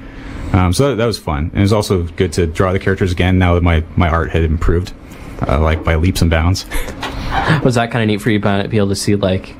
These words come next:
Speaker 2: you know, here's the old Queen and Country, and then here's this kind of new type? Was it that considerable difference? 'Cause I haven't actually had a chance to look at the twenty-five.
Speaker 1: Um, what was the question? <laughs>
Speaker 2: I don't know.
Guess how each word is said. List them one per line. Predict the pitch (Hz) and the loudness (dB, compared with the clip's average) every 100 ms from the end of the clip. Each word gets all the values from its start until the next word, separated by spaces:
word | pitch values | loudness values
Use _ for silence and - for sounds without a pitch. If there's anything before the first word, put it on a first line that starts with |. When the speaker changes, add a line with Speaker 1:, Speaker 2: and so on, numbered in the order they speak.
| - | -2
Speaker 2:
you | |
know, | 95 92 92 - - - - - - | 0 0 -4 -10 -18 -16 -16 -14 -2
here's | 104 104 101 | 2 4 2
the | 104 | 2
old | 98 98 | 0 0
Queen | 107 98 | 0 2
and | 95 | 2
Country, | 92 95 - 95 | 0 0 0 2
and | 92 | 2
then | 92 | 2
here's | 92 95 92 | 2 0 0
this | - | -2
kind | - 92 | -2 0
of | 92 101 | 2 2
new | 98 | 2
type? | 98 - 107 107 - - - - - - - - | 0 0 0 0 -6 -18 -20 -20 -20 -20 -20 -4
Was | - 113 | 0 0
it | 120 | 0
that | 117 120 - | 0 -2 -4
considerable | 131 - 113 | -4 -2 0
difference? | 117 120 | 0 -2
'Cause | - | -2
I | 110 | -2
haven't | 127 | 0
actually | 135 - 113 | -2 -2 -2
had | 104 | -2
a | |
chance | 98 98 | -2 -2
to | 92 | 0
look | 92 - | -2 0
at | |
the | - | -4
twenty-five. | - 92 95 - 80 73 - - - - - - - - - | -2 -2 0 -2 -2 -2 -4 -8 -16 -18 -16 -16 -14 -10 -2
Speaker 1:
Um, | 147 147 147 139 131 127 - - - - - - - - - | 0 2 0 0 -2 -2 -10 -20 -20 -20 -20 -20 -20 -20 -2
what | 90 | 0
was | 117 | 2
the | - | -2
question? | 139 147 151 - | -4 -4 -8 -6
<laughs> | - - - - - - - | -4 -4 -4 -6 -8 -12 -8
Speaker 2:
I | - - - | -4 -2 -4
don't | - | -8
know. | - - | -10 -12